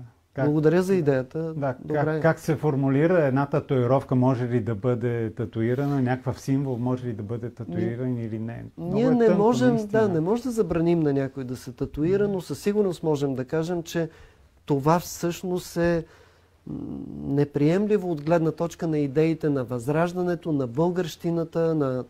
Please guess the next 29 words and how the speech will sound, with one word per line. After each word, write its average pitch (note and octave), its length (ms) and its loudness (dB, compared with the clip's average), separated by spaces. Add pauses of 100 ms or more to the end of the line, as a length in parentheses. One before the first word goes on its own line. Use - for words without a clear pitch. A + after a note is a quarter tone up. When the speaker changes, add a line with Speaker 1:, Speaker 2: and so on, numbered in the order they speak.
(180)
Speaker 2:
това, F3 200 2
което E3 420 -2
ни E3 200 -2
е E3 60 -4
направило E3 420 -2
българи E3 380 0
и D#3+ 40 0
е E3 60 -2
довело D#3 300 -2
до D#3 100 -2
нашата D3+ 300 -4
свобода. D#3+ 440 -4 (560)
Това C3+ 320 -2
не D3+ 460 4
е G#3+ 100 2 (300)
татуировката E3+ 840 6
на B2+ 140 0
ръката, G3+ 420 4
а D#3+ 40 4
това F3 200 2
е E3+ 60 2
готовността C#3 640 -2
ти G3+ 140 -4
да F3+ 80 0
отидеш F#3 400 -2
и - 80 -4
ти A3 100 2
да C4+ 80 4
умреш, D#3+ 520 4